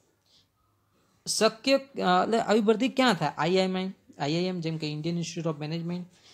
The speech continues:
આઈ આઈ ટી, Indian ઇન્સ્ટિટ્યૂટ ઓફ ટેકનોલોજી જેવી સંસ્થાઓમાં દર વર્ષે આવા ભરતી, ભરતી મેળા યોજાય છે. આ પૂછાય છે કે દર વર્ષે ભરતી મેળાઓ ક્યાં યોજાય છે? તો આઈ આઈ એમ અને આઈ આઈ ટી. પૂરા નામ યાદ રાખવાના. મજૂર સંઘ દ્વારા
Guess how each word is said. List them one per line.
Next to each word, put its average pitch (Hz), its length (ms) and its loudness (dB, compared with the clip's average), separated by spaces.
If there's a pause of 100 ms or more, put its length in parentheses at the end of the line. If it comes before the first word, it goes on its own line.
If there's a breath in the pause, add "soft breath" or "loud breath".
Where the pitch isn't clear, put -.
(140 soft breath)
આઈ 151 160 2
આઈ 185 120 2
ટી, 180 100 -2
Indian 165 260 -2
ઇન્સ્ટિટ્યૂટ 165 360 -4
ઓફ - 60 -20
ટેકનોલોજી 180 540 -4
જેવી 147 220 -4
સંસ્થાઓમાં 175 920 -2
દર 208 240 4
વર્ષે 190 380 0
આવા 170 180 0
ભરતી, 135 340 -6 (120)
ભરતી 135 260 -6
મેળા 123 260 -4
યોજાય 104 280 -10
છે. 107 80 -10
આ 113 40 -8
પૂછાય 170 380 0
છે 110 180 -6 (440 loud breath)
કે 156 100 0
દર 156 240 2
વર્ષે 170 240 0
ભરતી 143 300 -2
મેળાઓ 165 280 0
ક્યાં 185 240 -4
યોજાય 139 340 -2
છે? 127 220 -8 (720 soft breath)
તો 135 80 -8
આઈ 127 200 0
આઈ 151 100 0
એમ 151 200 -2
અને 156 180 -8 (120)
આઈ 117 180 -6
આઈ 113 120 -10
ટી. 110 100 -14
પૂરા 165 320 -2
નામ 156 220 -4
યાદ 123 200 -4
રાખવાના. 110 440 -10 (760 soft breath)
મજૂર 214 340 6
સંઘ 208 340 0
દ્વારા 113 480 -2